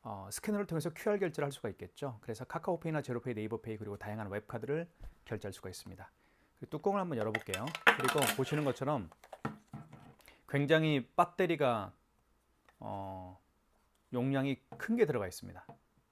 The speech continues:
그래서, 어, 이렇게, 어, 저 같은 경우는 제가 지금 켜놓은 상태죠. 이 켜놓은 상태에서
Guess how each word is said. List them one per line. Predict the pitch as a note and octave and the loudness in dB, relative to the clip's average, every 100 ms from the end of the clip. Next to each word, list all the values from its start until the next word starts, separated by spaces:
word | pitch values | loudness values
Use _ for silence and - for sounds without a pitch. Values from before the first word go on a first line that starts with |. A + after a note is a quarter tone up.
| _ _ _ _ _ - - _ _ _ _ - | _ _ _ _ _ -20 -20 _ _ _ _ -8
그래서, | B2+ B2 C#3 D#3 D#3 - _ _ _ _ - | -4 0 0 0 -6 -20 _ _ _ _ -8
어, | G#2+ G2 G2 | -6 -6 -2
이렇게, | C3 D3 E3 D#3 G2 - - - | 0 2 4 2 0 -6 -6 -8
어, | B2 A2+ A2 | -10 -10 -4
저 | C#3+ | 2
같은 | D#3+ E3 E3 | 2 2 2
경우는 | D3+ D3 E3 D#3+ A#2+ A#2+ | 2 2 2 0 -2 -4
제가 | - B2+ | 0 0
지금 | - C#3 - | 2 -2 0
켜놓은 | G3+ B3 G3+ | 0 2 2
상태죠. | F#3+ D3 G#2+ C3 A#2 - _ _ - | -2 -2 -2 -2 -2 -8 _ _ -6
이 | C3+ | -2
켜놓은 | E3+ G3+ G3+ | 0 2 2
상태에서 | G3 F3 D#3 A#2+ A2 C#3+ G2 | 0 0 2 2 4 2 2